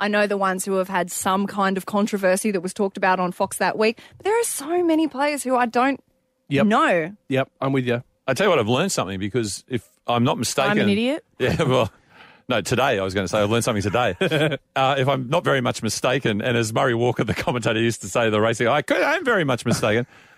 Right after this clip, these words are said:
Speaker 3: But if you're right that the Broncos all had their names on the back of their jerseys, I think their names are all Ladbrokes. I mean, talk about family club.
Speaker 2: Oh, okay, maybe it wasn't the Broncos then. There was definitely a team with the names on the back of their jerseys.
Speaker 3: Look, I think it's a, a revolution whose time has to come.
Speaker 2: Do you agree, though?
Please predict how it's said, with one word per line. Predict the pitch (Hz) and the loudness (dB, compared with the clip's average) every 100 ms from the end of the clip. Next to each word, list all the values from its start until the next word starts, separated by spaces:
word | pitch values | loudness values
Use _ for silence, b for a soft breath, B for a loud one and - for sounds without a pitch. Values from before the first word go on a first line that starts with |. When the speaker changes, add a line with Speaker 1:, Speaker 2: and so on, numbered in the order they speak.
| b - | b -2
Speaker 3:
But | 156 175 175 | 0 2 2
if | 185 | 2
you're | 240 | 2
right | 185 170 | 4 2
that | 131 | 0
the | 123 | 0
Broncos | 135 147 131 | 0 2 2
all | 131 139 | 2 2
had | 131 | 2
their | 113 | 0
names | 120 123 | 0 0
on | 117 | 0
the | 110 | 2
back | 110 110 | 2 2
of | 98 | 0
their | 92 | 0
jerseys, | 104 131 147 92 | 2 2 0 -2
I | 110 | 0
think | 127 | 0
their | 113 | 0
names | 107 120 107 | 2 0 2
are | 110 | 2
all | 117 | 2
Ladbrokes. | 107 151 120 78 - | 2 0 0 -2 -2
I | 110 | -4
mean, | 113 | -2
talk | 151 | 0
about | 165 104 | 2 0
family | - 120 147 107 | 0 -2 0 -2
club. | - 87 117 | -2 -2 0
Speaker 2:
Oh, | 185 175 | 0 2
okay, | 170 | 2
maybe | 151 175 185 | 2 2 2
it | 180 | 2
wasn't | 147 139 127 | 2 0 -4
the | |
Broncos | 117 120 117 113 107 | -2 -2 -2 -4 -2
then. | 117 | 0
There | 135 | 2
was | 170 | 2
definitely | 277 240 202 | 2 2 2
a | 151 | 2
team | - 143 | 2 0
with | 123 | 0
the | 120 | 0
names | 120 120 117 | 0 0 0
on | 117 | -2
the | 110 | -2
back | 120 110 | -2 -4
of | |
their | 110 101 | -6 -4
jerseys. | 120 113 101 113 - - | 0 0 -2 -10 -18 -6
Speaker 3:
Look, | 131 | 0
I | 120 | 2
think | 170 | 2
it's | 135 - | 0 2
a, | 110 101 98 | 2 2 2
a | 113 | 0
revolution | 113 107 101 104 107 | 2 2 0 -2 -4
whose | 98 90 | -6 -8
time | - 107 98 | -4 -2 -2
has | 95 95 | -4 -6
to | 85 | -8
come. | - 98 85 90 | -6 -4 -4 -4
Speaker 2:
Do | 196 | 0
you | |
agree, | 214 170 180 | 2 2 2
though? | 214 226 285 | 2 2 0